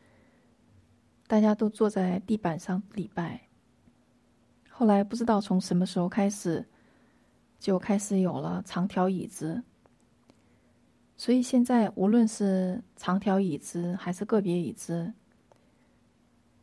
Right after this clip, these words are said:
几乎没有任何教会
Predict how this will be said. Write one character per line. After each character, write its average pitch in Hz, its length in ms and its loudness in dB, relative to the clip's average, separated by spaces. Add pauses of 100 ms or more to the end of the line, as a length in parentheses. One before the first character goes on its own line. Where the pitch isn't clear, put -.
(260)
几 240 120 0
乎 247 160 0
没 202 260 6
有 165 460 0
任 208 160 2
何 170 280 -2
教 180 200 0
会 180 320 -2